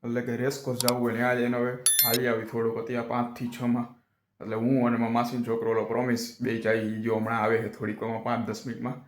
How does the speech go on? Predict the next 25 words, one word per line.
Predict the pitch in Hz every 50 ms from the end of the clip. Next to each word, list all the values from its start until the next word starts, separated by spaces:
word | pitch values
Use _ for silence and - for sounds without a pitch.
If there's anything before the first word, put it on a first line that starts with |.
| _ _ _ _ _ _ _
પછી | 113 110 110 110
જાય, | 110 110 104
કારણ | 104 110 113 110 107
કે | 107 113
એને | 117 117 120
હું | 127 131 127
પાછું | - 117 120 120 120 113
છ, | - - 117 113 113
સાડા | 110 113 117 113
છ | 113 120 113 113 113
તો | 117
સ્કૂલે | - - - 123 123 113 107
જવાનું | 104 104 104 107 107 107 101 101
હોય, | 104 104 - _ _ _ _ -
એટલે | - 101 104 104
સવારમાં | 92 107 110 113 110 110 110
વહેલા | 107 110 117 117 110 104
જાય | 107 104 101
ઈ. | 107 117 139 143 - - _ _ _ _ _ _ _ -
અત્યારે | 107 - 110 107 104 104 107
હમણાં | 107 107 107 104 107
આવે | 117 113 104 101
એટલે | 101 101 95 98
જાય | 101 104 98
પાછા. | - - 98 104 - - -